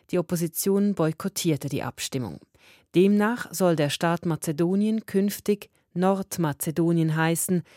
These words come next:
im Unterschied zur griechischen Provinz Mazedonien. Als Gegenleistung will Griechenland den Weg des Staates zur nato und in die E U nicht länger blockieren. Die Vereinbarung muss noch vom Präsidenten Mazedoniens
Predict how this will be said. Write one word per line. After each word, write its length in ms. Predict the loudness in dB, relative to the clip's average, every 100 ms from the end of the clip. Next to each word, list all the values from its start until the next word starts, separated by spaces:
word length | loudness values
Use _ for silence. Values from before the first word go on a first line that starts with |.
| -14 -6
im 120 | -2
Unterschied 540 | 0 0 -2 -2 -4
zur 200 | -2 -2
griechischen 580 | -2 -4 -2 -6 -4 -6
Provinz 680 | -4 0 2 2 0 -6 -4
Mazedonien. 840 | -6 -6 -4 -2 -2 -4 -8 -12 -18 -20 -20 -16
Als 320 | -6 -6 -6 -2
Gegenleistung 840 | 0 2 2 0 0 0 2 4
will 160 | 4 2
Griechenland 680 | 0 -2 0 2 0 0
den 220 | 0 0 2
Weg 240 | -2 -2
des 180 | -6 -4
Staates 560 | -2 -2 -2 -6 -6
zur 160 | -4 -4
nato 540 | 0 -2 -2 -4 -4
und 340 | -4 -4 -4 -4
in 220 | -6 -4
die 260 | -4 -2 -2
E 60 |
U 220 | -2 0 0
nicht 320 | 0 -4 -6
länger 280 | -4 -2 -2
blockieren. 640 | -4 -4 -4 -4 -4 -12 _ -20 -20 -20 _ _ -6
Die 80 | -2
Vereinbarung 680 | 2 2 2 2 2 0 0
muss 280 | 0 0 0
noch 160 | -2 -2
vom 260 | -2 -2
Präsidenten 680 | -2 -4 -2 0 -2 -2 -2
Mazedoniens 920 | -2 -2 -2 2 2 2 2 0 -4